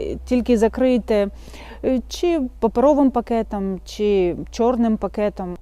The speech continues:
Ось за цей час, коли горщик знаходиться в прохолодному місці,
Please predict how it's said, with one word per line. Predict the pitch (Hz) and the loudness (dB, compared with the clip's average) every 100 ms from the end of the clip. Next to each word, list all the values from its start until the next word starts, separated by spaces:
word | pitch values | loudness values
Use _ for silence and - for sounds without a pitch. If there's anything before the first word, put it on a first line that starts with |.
| - | 0
Ось | 320 | 2
за | 220 269 | 4 2
цей | 247 294 262 | 2 2 2
час, | - 240 156 - - | 0 -4 -4 -6 -12
коли | - 247 240 | 0 2 4
горщик | 247 220 185 | 4 2 -4
знаходиться | 180 220 233 202 175 190 190 | -4 -4 0 2 0 -4 -12
в | - | -4
прохолодному | - 269 262 214 208 240 277 | 0 4 8 8 8 6 4
місці, | 311 339 - - | 4 2 -2 -4